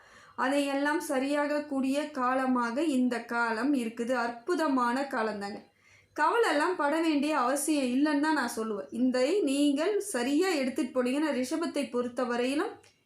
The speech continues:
இது ஒரு பொற்காலம், அற்புதத்தை நிகழ்த்தக்கூடிய காலமா தான் இருக்கு. ஏன்னா, எதிர் வரக்கூடிய காலங்கள்ல சின்ன சின்ன பிரச்சனைகள் இருந்தாலும், அதை சரி செய்யறது எந்த காலம்னு பார்த்தீங்கன்னா, இந்த காலம். இப்ப கரெக்டா தெளிவான சில விஷயங்கள் உங்களுக்கு நல்லபடியா அமைஞ்சிருச்சுன்னா,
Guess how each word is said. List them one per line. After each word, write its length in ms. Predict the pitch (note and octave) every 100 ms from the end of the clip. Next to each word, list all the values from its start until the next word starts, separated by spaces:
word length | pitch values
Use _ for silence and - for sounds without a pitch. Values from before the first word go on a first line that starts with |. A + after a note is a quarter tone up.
| _
இது 260 | A#3 A#3+ B3
ஒரு 240 | A3+ A3
பொற்காலம், 720 | - C4+ C4+ - E4 A3+ - - _ _
அற்புதத்தை 720 | - A3+ A#3 F4 D#4+ D#4+ - D#4+
நிகழ்த்தக்கூடிய 1000 | C4 B3+ D4+ - D#4 D#4 C#4 C#4 D4+ D4
காலமா 420 | B3+ B3+ B3 A#3
தான் 200 | A3+ C4
இருக்கு. 420 | A3+ A3+ - - _ - -
ஏன்னா, 260 | B3+ E4+ D#4
எதிர் 340 | C4+ D4 G4+
வரக்கூடிய 600 | D4+ C#4 C#4+ D4+ D4 D4
காலங்கள்ல 680 | C4 C4+ C#4+ D4 C#4 C#4+ D#4
சின்ன 300 | D#4+ C#4 D4
சின்ன 300 | D4 C4 B3+
பிரச்சனைகள் 640 | B3+ C4 F4 E4 C#4+ A#3+
இருந்தாலும், 920 | A3+ C4 D#4+ D#4 B3+ G#3+ A#3+ B3+ C4+ - - -
அதை 240 | - A3+ A3
சரி 380 | A3 C#4+ D4 G4+
செய்யறது 540 | G4+ F#4 E4+ D#4 C#4+
எந்த 260 | C4+ C#4 D4
காலம்னு 360 | C#4 C4+ C4
பார்த்தீங்கன்னா, 260 | A#3 C4 C#4
இந்த 260 | A#3+ B3+
காலம். 320 | B3+ B3 - -
இப்ப 140 | -
கரெக்டா 520 | B3 C4 C4+ C4+ G4 G4+
தெளிவான 560 | D#4+ D#4 D#4+ E4 F#4
சில 280 | G4 E4 D4
விஷயங்கள் 720 | C4 C4+ D4 D#4+ F4 D#4+ D#4
உங்களுக்கு 420 | C#4+ C4+ A#3 A3
நல்லபடியா 720 | A#3 B3 D4+ D#4+ C#4+ D4 D4 B3
அமைஞ்சிருச்சுன்னா, 840 | C#4 D#4 D4 A3+ - A3 A#3 C4